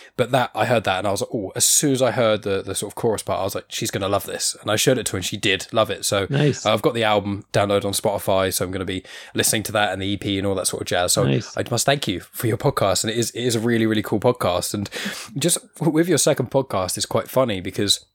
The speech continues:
Speaker 1: I've, I've got two podcasts as well. I've got this one. I've got a Star Wars one I do about, uh, Star Wars comics.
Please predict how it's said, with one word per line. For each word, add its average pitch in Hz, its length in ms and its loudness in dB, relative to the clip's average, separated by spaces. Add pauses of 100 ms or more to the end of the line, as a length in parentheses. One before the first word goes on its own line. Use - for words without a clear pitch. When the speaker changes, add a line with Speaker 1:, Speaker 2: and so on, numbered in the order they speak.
(360)
Speaker 1:
I've, 123 480 4
I've 123 140 4
got - 120 -6
two 101 120 -2
podcasts 98 420 0
as 98 80 0
well. 101 140 4
I've 90 60 -4
got 95 100 -4
this 101 180 -4
one. 95 100 -2
I've 90 120 -4
got 90 240 -2
a - 160 -2
Star 98 260 4
Wars 90 160 0
one 92 140 -2
I 87 80 -2
do 92 140 -2
about, 92 280 0
uh, 92 160 -2
Star 98 220 2
Wars 92 100 0
comics. - 380 -4